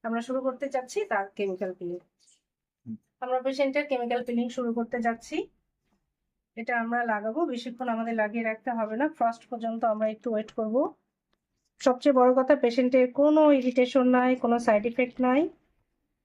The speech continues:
Speaker 1: এটা দিয়ে কখনোই কোনো পেশেন্টের, still now আমি এতগুলো পেশেন্টের করি, রেগুলারেশন থাকে, কিন্তু কখনোই কোনো পেশেন্ট অন্তত স্যালিপিল নিয়ে কোনো ধরনের কোনো সাইড ইফেক্ট নাই।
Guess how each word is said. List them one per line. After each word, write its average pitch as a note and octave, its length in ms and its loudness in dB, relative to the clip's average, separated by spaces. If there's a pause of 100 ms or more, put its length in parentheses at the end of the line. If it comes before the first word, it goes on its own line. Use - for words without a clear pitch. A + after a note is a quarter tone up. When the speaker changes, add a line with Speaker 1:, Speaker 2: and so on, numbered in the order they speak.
(1040)
Speaker 1:
এটা A#3+ 200 0
দিয়ে B3 340 0
কখনোই D4+ 380 2
কোনো C#4+ 160 6
পেশেন্টের, B3+ 520 2 (1200)
still E4+ 260 2
now C4 180 4
আমি B3 220 2
এতগুলো C#4 360 2
পেশেন্টের C4 500 0
করি, B3+ 260 2
রেগুলারেশন C4 580 0
থাকে, C#4+ 300 -2
কিন্তু A#3+ 320 -4
কখনোই D#4+ 400 0
কোনো C#4 200 0
পেশেন্ট D4 440 -4 (520)
অন্তত A#3 320 -6
স্যালিপিল A#3+ 600 -4
নিয়ে D4 200 -4
কোনো B3 320 -4
ধরনের A3+ 380 -4
কোনো A3 220 -8
সাইড G3+ 240 -4
ইফেক্ট G3+ 300 -14
নাই। F#3 140 -12